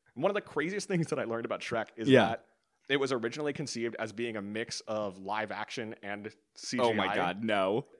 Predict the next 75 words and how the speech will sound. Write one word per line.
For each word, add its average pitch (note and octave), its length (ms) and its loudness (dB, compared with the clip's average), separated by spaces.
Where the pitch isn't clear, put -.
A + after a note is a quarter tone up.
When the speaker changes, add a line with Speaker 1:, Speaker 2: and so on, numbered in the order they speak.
Speaker 2:
In D3+ 140 0
two C#3 180 -2
thousand D#3 400 2
one, A#2+ 240 4
that D3 140 10
would C3+ 100 4
have C#3 120 0
looked E3 160 6
horrible. D3 580 10
Speaker 1:
Well, C#3 240 6
yes. G3 320 2
Can D3+ 160 -4
you C#3 80 0
think D3+ 160 -2
of D3 80 2
another C3+ 240 0
movie C#3 300 0
that A#2+ 100 -2
came A#2+ 180 -6
out A2+ 80 0
around A2+ 180 -2
this A2 120 -8
window B2+ 300 -2
that's A2 180 -6
a A#2 40 -6
mix A#2 180 -6
of G#2 100 -8
live G#2+ 220 -4
action G#2+ 240 -8
and G2+ 80 -12
computer G2+ 320 -6
generated G2+ 420 -6
Speaker 2:
Yeah, D3 140 10
Speaker 1:
effects? A#2 160 4
Speaker 2:
two C#3 80 6
years C#3+ 260 4
before C#3 460 6
when A#2 160 4
The A#2 80 2
Phantom D3 420 4
Menace E3 320 8
came B2+ 260 6
out. G#2+ 200 6
Speaker 1:
That's D3+ 200 2
right. F3 480 0
Speaker 2:
And E3 160 8
Jar D#3+ 280 8
Jar D#3 180 10
Binks D#3+ 420 4
was C#3 140 2
a C3 80 2
character C3 540 4
that A2+ 180 4
existed. G#2+ 720 2
Speaker 1:
Yeah, F#3+ 240 4
so - 180 -2
they D#3 140 2
were D#3 100 2
looking D3 340 2
at C#3+ 120 0
the F3 80 -2
footage. C#3 480 0
They B2+ 120 -2
had, C#3+ 140 -4
like, B2 140 -6
started C3+ 480 0
putting C3 220 -4
together A#2 260 -2
renderings A2 420 -4
of G2+ 100 -10
what A2 100 -6
Shrek - 240 -8
would G2 100 -8
look B2 160 -6
like, G#2 220 -6